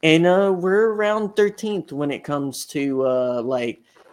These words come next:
a yardage given up, Andy. So that's pretty good given the fact that quarterbacks have had a century back there. In the N F L, guys, four point five is a long time to sit back there and be able to dole out the ball. And, like,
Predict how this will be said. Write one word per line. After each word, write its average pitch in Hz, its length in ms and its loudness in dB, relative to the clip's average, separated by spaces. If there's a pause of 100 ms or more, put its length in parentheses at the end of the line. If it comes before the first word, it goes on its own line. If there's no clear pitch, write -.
(120)
a 139 80 2
yardage 135 560 -2
given 131 280 -2
up, 123 320 -4
Andy. 131 320 -6
So 139 180 -4
that's 175 340 -2
pretty 208 400 -4
good 143 560 2 (180)
given 147 320 2
the 131 100 -2
fact 127 440 2
that 120 280 -2
quarterbacks 139 640 0
have 139 200 -6
had 131 260 0
a 131 80 0
century 131 760 -2
back 127 360 0
there. 117 320 -4 (280)
In 156 100 4
the 180 80 8
N 208 100 2
F 196 180 2
L, 190 160 6
guys, 127 360 -2
four 160 220 0
point 160 280 -4
five 143 260 0
is 127 140 -4
a 120 60 -6
long 120 400 -8
time 113 420 -8 (300)
to 143 100 -4
sit 139 260 -2
back 127 300 -2
there 127 160 -4
and 123 120 -8
be 120 160 -2
able 120 260 -8
to 117 60 -12
dole 123 280 -4
out 113 240 -4
the 117 60 -8
ball. 117 360 -6 (1160)
And, 143 340 2
like, 135 300 -4